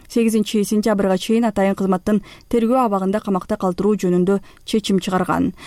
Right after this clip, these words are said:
Ташкент Абдуллаевке Өзбекстан Республикасынын президентине зыян келтирүү, Өзбекстан Республикасынын конституциялык түзүлүшүнө зыян келтирүү деген айыптарды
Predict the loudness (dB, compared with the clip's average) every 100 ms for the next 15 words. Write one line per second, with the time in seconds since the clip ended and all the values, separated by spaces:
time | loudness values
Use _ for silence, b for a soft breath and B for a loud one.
0 | B -4 -2 0 0 0 0 2 2 0
1 | 0 -2 0 -4 -4 -4 -2 -4 -4 -4
2 | -2 -4 -2 -2 0 -2 0 0 0 -2
3 | -2 0 2 2 2 0 0 2 2 0
4 | -6 B B B -2 -2 0 0 0 -2
5 | -2 -2 -2 -2 -2 0 -2 -2 -2 -2
6 | 0 0 0 0 0 0 -2 -2 0 0
7 | 2 0 -2 -2 0 2 2 0 -2 -2
8 | 0